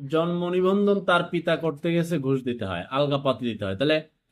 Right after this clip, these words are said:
নিষ্পাপ শিশুর জন্ম নিবন্ধন আলগা পাতি দিয়ে হয়, তাহলে সেই শিশু বড় হয়ে কতটা সৎ হবে, এটা একটা প্রশ্ন থেকে যায়। কারণ তার জন্ম নিবন্ধনটা হয়েছে ঘুষ দেয়া।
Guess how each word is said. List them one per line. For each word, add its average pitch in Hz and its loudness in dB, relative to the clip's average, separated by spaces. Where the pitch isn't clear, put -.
নিষ্পাপ 185 4
শিশুর 196 -2
জন্ম 180 2
নিবন্ধন 196 2
আলগা 160 2
পাতি 151 2
দিয়ে 139 4
হয়, 117 2
তাহলে 151 4
সেই 202 6
শিশু 190 0
বড় 151 8
হয়ে 190 6
কতটা 170 2
সৎ 170 0
হবে, 151 2
এটা 139 0
একটা 131 -4
প্রশ্ন 123 -6
থেকে 110 -6
যায়। 82 -8
কারণ 139 0
তার 139 0
জন্ম 143 0
নিবন্ধনটা 170 0
হয়েছে 156 0
ঘুষ 123 -2
দেয়া। 95 -2